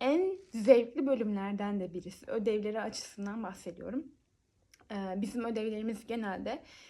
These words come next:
video çekerek oluyordu. Karşımızda bir, mesela,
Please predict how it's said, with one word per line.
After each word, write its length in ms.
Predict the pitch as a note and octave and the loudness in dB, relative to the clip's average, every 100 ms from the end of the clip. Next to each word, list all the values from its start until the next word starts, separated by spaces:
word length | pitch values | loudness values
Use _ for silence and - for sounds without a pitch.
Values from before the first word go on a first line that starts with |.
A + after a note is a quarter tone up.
| - - | -18 -14
video 380 | - A#3+ G3+ C4 | -4 -2 2 2
çekerek 640 | C4 C4+ C4 C#4 A#3+ G3+ - | 4 2 4 4 4 0 -6
oluyordu. 380 | F#3+ F3+ E3+ B3+ | -6 -4 -4 -6
Karşımızda 760 | - C4 B3+ A#3 G3+ - A3 A3 | 0 0 0 -4 -6 -6 -10 -6
bir, 200 | B3+ B3+ | -8 -6
mesela, 440 | F#3+ - F3+ G#3+ | -10 -10 -10 -10